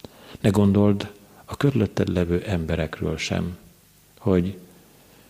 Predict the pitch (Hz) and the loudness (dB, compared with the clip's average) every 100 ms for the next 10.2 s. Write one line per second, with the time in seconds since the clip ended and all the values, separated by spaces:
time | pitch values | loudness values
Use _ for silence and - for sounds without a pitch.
0 | _ - 98 98 95 92 - - - _ | _ 2 4 4 0 -2 -4 -14 -16 _
1 | _ - 98 95 92 - 87 90 90 - | _ -2 2 2 2 0 0 0 -2 -2
2 | 85 - - - _ - 123 104 95 90 | -2 -4 -16 -20 _ 0 0 2 0 -2
3 | 87 90 87 82 80 - - _ - 92 | -2 -4 -2 -2 -4 -10 -20 _ -2 0
4 | 82 87 92 85 82 85 82 85 82 - | 2 2 2 2 0 0 0 0 -2 -8
5 | - _ _ - 113 113 113 - - - | -20 _ _ -2 0 0 -2 -8 -18 -20
6 | _ - 82 85 87 78 123 98 95 - | _ -4 -4 -2 -4 -2 0 0 0 -4
7 | - 87 82 78 76 78 - 76 76 - | -4 -2 -4 -6 -6 -6 -4 -6 -6 -16
8 | - _ - - 87 85 82 - 82 82 | -20 _ -20 -8 -4 -4 -4 -2 -2 -2
9 | 82 - - 95 82 82 80 - 80 80 | -4 -8 -2 0 0 -2 -4 -4 -4 -4
10 | 80 80 | -6 -6